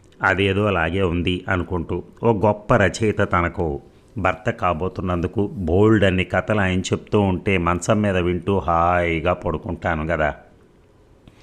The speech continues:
అనే ఆనందంతో సంతోషిస్తూ ఎగిరిగంతు వేయలేదు.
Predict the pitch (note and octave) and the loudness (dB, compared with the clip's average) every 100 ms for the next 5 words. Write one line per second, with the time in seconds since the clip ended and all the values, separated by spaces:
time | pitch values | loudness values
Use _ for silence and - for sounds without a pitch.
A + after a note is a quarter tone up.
0 | - - - - - - - - F#2+ F#2+ | -20 -20 -20 -20 -20 -20 -20 -2 0 2
1 | G2 E2 F2+ A2 A2+ A2 F#2 A#2 A2+ - | 2 2 2 2 0 0 0 0 0 -2
2 | E2+ - B2 - A2+ - B2 F#2+ E2+ F#2 | -4 0 0 2 0 2 2 4 4 2
3 | G2 G#2+ F#2 A2 G2 F2 E2+ D#2+ - | 2 0 0 0 2 2 2 -2 -4